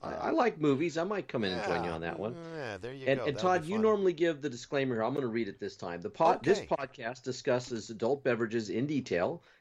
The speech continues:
Speaker 1: It's intended for those of legal drinking age. Please make sure you drink responsibly. And if you think you have a drinking problem, go to A A dot org for more information. Gotta make
Speaker 2: Sounds
Speaker 1: sure we
Speaker 2: good.
Speaker 1: get that,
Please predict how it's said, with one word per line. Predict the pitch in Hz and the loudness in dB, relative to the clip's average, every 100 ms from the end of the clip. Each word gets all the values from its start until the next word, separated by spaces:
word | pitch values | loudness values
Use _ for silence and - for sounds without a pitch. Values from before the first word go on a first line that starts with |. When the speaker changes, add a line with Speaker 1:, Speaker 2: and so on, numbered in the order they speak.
| _ | _
Speaker 1:
It's | 107 - | -2 2
intended | 117 120 127 139 | 2 4 6 6
for | - | 6
those | 123 123 | 2 2
of | 113 - | 0 -6
legal | 127 139 127 | -4 -4 -2
drinking | 117 110 104 90 | -2 -2 -4 -2
age. | 90 123 - - _ _ | 0 -2 -8 -20 _ _
Please | - 220 190 | 0 2 4
make | 170 | 0
sure | - 147 | 2 0
you | |
drink | 127 135 | 2 0
responsibly. | 139 - 127 131 - 98 98 - | 0 -2 0 0 -2 -4 -4 -2
And | 110 | -4
if | - | -4
you | 110 | 0
think | 214 277 | 0 2
you | 262 | 0
have | 262 | -2
a | |
drinking | 185 208 226 190 | 0 0 0 -2
problem, | 139 107 107 113 - - _ | 2 4 4 -2 -6 -20 _
go | 139 151 | 2 4
to | 131 - _ 131 | 4 2 _ 4
A | |
A | 175 147 151 | 4 4 2
dot | 143 135 120 | 2 2 4
org | 117 98 - | 2 -2 -6
for | 101 | -6
more | 101 101 | -4 -4
information. | 101 110 95 95 - 73 80 _ _ - _ _ _ _ _ _ _ _ _ _ _ _ - - 139 | -4 -4 -2 -2 -4 -10 -12 _ _ -20 _ _ _ _ _ _ _ _ _ _ _ _ -18 -6 0
Gotta | 151 | 4
make | 151 | 4
Speaker 2:
Sounds | 170 | 4
Speaker 1:
sure | 156 | 2
we | 135 | 2
Speaker 2:
good. | 117 95 | 0 -6
Speaker 1:
get | |
that, | 123 113 | -6 -8